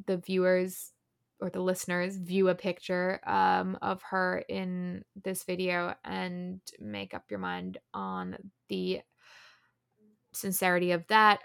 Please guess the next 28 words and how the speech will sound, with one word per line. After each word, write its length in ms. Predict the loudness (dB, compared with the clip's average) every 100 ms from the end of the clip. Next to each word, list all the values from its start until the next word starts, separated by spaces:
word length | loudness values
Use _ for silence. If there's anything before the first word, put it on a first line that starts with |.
| 2
Uh, 260 | 4 4 2
again, 220 | 2 2
it's 120 | 0
not 260 | 2 2 0 _ -4
up 180 | -4 -4
to 100 | -6
me 300 | -6 -6 -8 _ _ _ _ _ -8
to 140 | -6
say. 300 | -4 -4 -2
I'm 160 | -2 -2
not 220 | -4 -4
a 80 | -4
member 260 | -6 -4 -6
of 100 | -6
the 80 | -6
Black 260 | -6 -6
community, 560 | -6 -6 -6 -4 -6 -8 _ _ _ _
um, 480 | -8 -6 -6 -8 -12 _ _
but 220 | -6 -6 _ _ _ _ _ _ _ -16 -16 _
those 180 | -4 -2
allegations 560 | -2 -2 -6 -6 -8
have 140 | -8 -4
not 240 | -4 -6 _ _ _ _ _ -6
just 240 | -4 -4
been 180 | -6 -8
made 280 | -8 -8 -2
by, 440 | 0 0 -2 -6 -8
uh, 380 | -4 -2 -2 -4